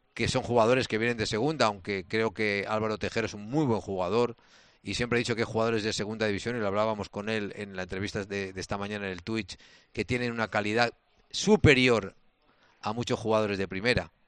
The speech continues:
Y luego está Carlos Romero, que es un chaval que ha debutado en primera con Pacheta en el, en el Villarreal, y que, bueno, pues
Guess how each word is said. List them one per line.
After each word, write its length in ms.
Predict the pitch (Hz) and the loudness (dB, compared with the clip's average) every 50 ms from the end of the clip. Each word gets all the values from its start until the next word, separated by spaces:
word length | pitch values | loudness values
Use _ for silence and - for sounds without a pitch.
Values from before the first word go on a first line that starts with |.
| _ _ _ _ _ _ _ _ _ _ - _ _ _ _ _ _ _ _ | _ _ _ _ _ _ _ _ _ _ -20 _ _ _ _ _ _ _ _
Y 120 | - 120 123 | -6 -2 2
luego 200 | 127 127 127 127 | 4 4 4 4
está 260 | 120 - 139 127 127 | 4 4 4 4 4
Carlos 300 | - - 117 120 123 123 | 4 4 4 4 4 4
Romero, 400 | 113 123 120 135 143 143 143 143 | 4 2 2 4 4 4 4 4
que 80 | 131 113 | 2 0
es 80 | 104 - | -4 -6
un 120 | 110 101 | -6 0
chaval 440 | - 113 110 123 139 143 160 175 - | 2 6 8 8 8 8 8 4 0
que 120 | - 104 95 | -2 0 0
ha 80 | 95 | 0
debutado 380 | 95 98 98 107 - 110 104 104 | 0 0 -2 0 0 0 0 0
en 60 | 98 | -2
primera 300 | 95 101 101 123 139 139 | -4 -2 2 4 4 4
con 160 | - 107 101 | 2 0 0
Pacheta 480 | 90 104 92 - - 127 127 - 113 101 | 0 0 0 2 0 0 0 2 0 0
en 80 | 95 | 0
el, 480 | 95 90 87 87 87 85 82 85 85 85 90 _ _ _ _ _ _ _ _ _ - - _ _ _ - | -2 -4 -4 -6 -8 -10 -12 -14 -16 -18 -20 _ _ _ _ _ _ _ _ _ -20 -20 _ _ _ -10
en 180 | 107 107 101 | -8 -8 -6
el 80 | 98 95 | -4 -4
Villarreal, 580 | 95 95 95 92 95 110 123 135 151 175 185 | -2 -2 0 2 4 6 6 6 6 6 2
y 120 | - 110 107 - - | -2 -8 -10 -8 -6
que, 400 | 104 101 98 95 92 92 92 92 | -4 -4 -4 -4 -6 -8 -8 -6
bueno, 240 | 95 107 110 110 135 | -4 -4 -4 -4 -6
pues 340 | 143 120 101 - - - | -8 -10 -10 -10 -12 -16